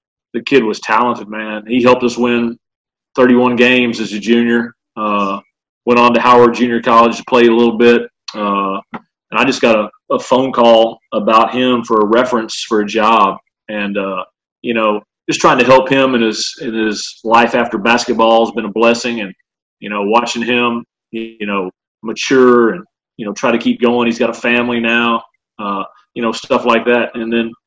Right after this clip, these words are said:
my first year at, uh, uh, Flower Bluff, uh, got a varsity player that's back,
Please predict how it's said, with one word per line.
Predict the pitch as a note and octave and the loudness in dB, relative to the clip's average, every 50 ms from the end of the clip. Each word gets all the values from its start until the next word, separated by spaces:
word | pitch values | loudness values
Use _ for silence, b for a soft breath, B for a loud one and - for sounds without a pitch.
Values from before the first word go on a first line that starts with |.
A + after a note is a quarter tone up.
| _ _ _ _ _ _ _ _ _ _ - | _ _ _ _ _ _ _ _ _ _ -6
my | A2 G#2+ | -6 -6
first | - - C#3 C3+ B2 - - | 0 2 2 2 2 0 0
year | C#3 C3 B2+ | 2 4 4
at, | B2 A#2+ A#2+ - | 4 2 2 0
uh, | B2 A#2 A#2 A2+ A2 A2 - - _ _ _ _ _ _ _ _ _ _ _ - - | 2 2 4 2 0 -2 -6 -14 _ _ _ _ _ _ _ _ _ _ _ -10 -6
uh, | A#2 A2+ A2+ | -4 -4 -4
Flower | - - C3+ B2+ B2 A#2+ A2+ | -2 0 0 2 2 2 2
Bluff, | A2+ B2+ C#3+ C#3+ A#2+ A2 - - - _ _ _ _ _ _ _ _ _ _ _ _ _ _ _ _ | 4 4 4 4 2 0 -4 -12 -20 _ _ _ _ _ _ _ _ _ _ _ _ _ _ _ _
uh, | A2 A2 G#2+ G#2+ | -8 -6 -4 -2
got | G#2+ A2+ A2 A2 | -2 -2 -2 0
a | G2+ | 2
varsity | A2+ B2 B2 A#2+ - - B2 A2+ - | 2 2 2 2 0 -4 -6 -4 0
player | C3 B2 B2 A#2+ A#2+ A#2 | 2 4 4 4 4 4
that's | A#2 A2+ - | 0 -4 -6
back, | - - A#2+ A#2+ A#2+ A#2+ A#2+ A#2+ A#2 A2 - | -6 -4 -4 -2 -2 -2 -2 -2 -4 -6 -8